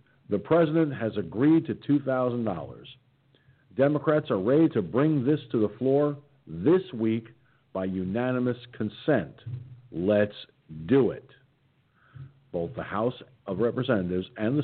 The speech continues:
Senate passed the legislation Monday night. Now, this was last night when they passed it. Okay? Here it is the next day, and the president wants things done right by the American people.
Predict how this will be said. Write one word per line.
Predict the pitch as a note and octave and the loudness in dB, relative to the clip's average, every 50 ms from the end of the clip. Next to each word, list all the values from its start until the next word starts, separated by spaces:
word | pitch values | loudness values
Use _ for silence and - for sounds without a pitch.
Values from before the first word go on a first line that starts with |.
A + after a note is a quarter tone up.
| - - | -2 0
Senate | A2 F#2 F2+ F#2+ G#2 - - _ _ - | 0 0 2 0 -2 -4 -8 _ _ -10
passed | - F#2+ F#2 F#2+ F#2 F#2 - - - - - - | -4 -2 0 0 0 -2 -6 -12 -16 -12 -6 -2
the | G2 | 0
legislation | F#2 F#2 G2+ G#2+ B2 C#3 C3 - B2 - F#2 F2+ - - G#2 G#2+ A#2 - - | 2 4 4 4 2 0 0 2 4 4 4 4 4 2 0 0 0 -2 -4
Monday | - F2 F2 F2 F2 E2+ E2 F#2 G2 A2 | -2 0 0 0 0 0 2 2 4 6
night. | C3+ E3 F3+ D#3+ G#2 - - - - | 6 6 6 4 2 0 -6 -14 -16
Now, | C#2+ C2+ - | -16 -12 -10
this | E2+ G#2 - - | -10 -10 -8 -8
was | C#3 C3+ - | -6 -2 0
last | C3 C3+ C#3 C#3 C#3 - E3 | 2 4 4 4 2 0 0
night | F#3+ F#3+ D#3+ A#2+ A2 | 2 2 2 2 0
when | A#2 A2 A#2 | -2 0 0
they | C3 B2+ | 0 0
passed | C3 C3+ D3+ E3 F3+ F#3 E3 - - | 0 0 0 0 2 0 0 -2 -4
it. | - - - _ _ _ _ _ _ _ _ _ _ _ _ - - - | -18 -18 -18 _ _ _ _ _ _ _ _ _ _ _ _ -16 -14 -12
Okay? | - - F#2+ G2 A2+ C#3+ C#3 C#3 - - - - - - - - - _ - | -6 -2 0 0 2 0 0 -4 -8 -20 -20 -20 -20 -20 -20 -20 -8 _ 2
Here | C3 C#3+ | 4 6
it | C#3+ D3 C#3+ C#3 C3+ | 6 6 6 6 4
is | C3+ - - - - - - _ _ _ _ _ _ _ _ _ _ _ _ - | 4 0 -6 -14 -20 -20 -20 _ _ _ _ _ _ _ _ _ _ _ _ -8
the | A2 | -4
next | A2+ A#2 A2+ A2+ B2 A#2 | -4 -2 -4 -4 -2 0
day, | E3+ F#3+ F3+ C#3+ B2+ C3+ C#3 C3+ - - - - - - - | 2 4 4 4 2 0 -2 -4 -6 -12 -20 -20 -18 -12 -8
and | - A#2+ | -6 -4
the | A#2 | -2
president | A2 C#3+ C#3 C3+ A#2+ A2+ C3 C3 B2+ C3 B2+ A#2 | 2 4 4 4 4 2 -2 -2 -4 -6 -10 -6
wants | A#2 A2 G#2+ G#2 G#2 G#2 - - - - _ _ _ - | -2 0 0 0 0 -4 -6 -12 -20 -20 _ _ _ -2
things | A#2+ A2 G#2+ G#2+ G2 E2+ | -2 0 0 0 -2 -2
done | E2+ G2 F#2+ F#2 F#2 F#2 F#2 G2 | -2 -2 -2 -2 -4 -4 -4 -2
right | A2+ C3+ D3 B2+ E2 C2+ - - - - _ _ _ _ _ - | 0 2 2 0 0 -4 -10 -20 -20 -20 _ _ _ _ _ -4
by | F#2+ F#2 | -2 0
the | F#2 F#2 | 0 0
American | F#2 F#2 F2 D#2+ D2+ - - G2 | 0 -2 -4 -4 -6 -6 -6 -4
people. | - - E3+ F3 D3+ - - - - | 0 2 4 4 2 2 -2 -12 -20